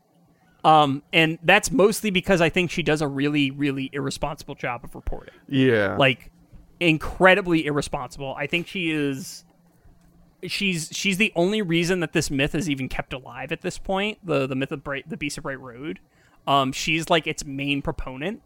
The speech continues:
Speaker 1: If you do any kind of research into it, everything talks about her and her work. Um, there's obviously, like, now it's, like, a part of, like, the, the textural landscape of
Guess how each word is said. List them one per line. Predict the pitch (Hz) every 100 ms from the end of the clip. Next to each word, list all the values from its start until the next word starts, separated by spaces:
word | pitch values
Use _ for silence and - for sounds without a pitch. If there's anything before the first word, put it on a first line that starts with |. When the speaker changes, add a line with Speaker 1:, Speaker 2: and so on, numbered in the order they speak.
| _ _ _ _ _ _
Speaker 1:
If | -
you | 156
do | 139 170
any | 147 143 165
kind | 165 160
of | 156
research | 139 - 175
into | 190 180 196
it, | 196 _ _
everything | 156 156 170 180 151
talks | - 143 -
about | 151 147 - - -
her | 131 139 185 -
and | 139
her | - 139
work. | 156 214 285 - - _ _ _ _
Um, | 143 139 139
there's | 160 156
obviously, | 170 185 185 170 190 160
like, | 143 127 - _ _
now | 165 170 185
it's, | -
like, | 151 139
a |
part | - 160 143
of, | 131 -
like, | 147 131 _ _ -
the, | 147 127 156 _ _ _ -
the | 147
textural | - 165 - 165 135
landscape | 139 135 135 - 156 170 -
of | 147 135